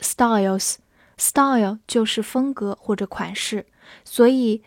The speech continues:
various styles就是各种风格、各种款式。好，造一个句子。There are various types of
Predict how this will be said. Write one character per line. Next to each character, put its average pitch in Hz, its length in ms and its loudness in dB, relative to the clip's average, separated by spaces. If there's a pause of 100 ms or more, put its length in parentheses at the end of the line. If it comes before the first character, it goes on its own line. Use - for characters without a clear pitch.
various 226 720 6
styles 196 680 -2 (200)
就 196 220 -2
是 185 120 -4
各 262 240 0
种 214 160 -6
风 240 240 -2
格、 196 280 -4
各 202 180 2
种 190 160 -4
款 - 240 -10
式。 - 300 -4 (680)
好， 208 220 0
造 247 220 2
一 - 20 0
个 226 80 -2
句 220 180 -4
子。 - 240 -6 (800)
There 226 340 6
are 220 420 2
various 233 680 2
types 220 400 0
of 208 80 -2